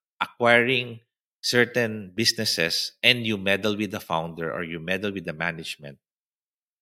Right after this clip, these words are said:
to tweak on a certain stuff, then maybe this will affect the so-called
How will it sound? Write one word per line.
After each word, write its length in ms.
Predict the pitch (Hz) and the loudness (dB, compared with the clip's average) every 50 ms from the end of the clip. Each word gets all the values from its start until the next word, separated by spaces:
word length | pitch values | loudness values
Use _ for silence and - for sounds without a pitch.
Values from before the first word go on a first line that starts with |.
| _ _ _ _ _ _ _ _ _ _ _ _ _ _ _ | _ _ _ _ _ _ _ _ _ _ _ _ _ _ _
to 100 | - 120 | 0 0
tweak 440 | 113 - - 131 135 123 - - _ _ _ _ _ _ | 0 0 2 4 4 4 4 0 _ _ _ _ _ _
on 180 | 101 101 101 98 | 2 2 2 4
a 140 | 95 90 85 | 2 0 0
certain 420 | - - 117 107 92 104 101 92 | 0 0 -2 -2 -2 -4 -6 -4
stuff, 400 | 87 - - - 92 82 - - _ _ _ _ _ | -4 -4 -2 0 -2 -2 -2 -6 _ _ _ _ _
then 220 | - 98 92 95 | -4 -4 -4 -2
maybe 480 | 107 120 127 123 117 107 98 92 92 - _ _ _ _ _ - | -2 -2 -2 -2 -4 -6 -6 -6 -8 -10 _ _ _ _ _ -2
this 160 | 120 117 - | 0 0 2
will 160 | 120 110 101 | 2 0 0
affect 420 | 80 80 - - 95 92 - - - _ _ _ _ _ _ _ _ _ _ _ | 0 -2 0 4 4 4 4 2 -10 _ _ _ _ _ _ _ _ _ _ _
the 100 | - 107 | -2 2
so-called 760 | 98 - - 117 110 107 - - - 101 85 87 87 85 87 - | 2 4 4 4 2 2 0 -4 -4 -4 -2 -2 -2 -4 -6 -12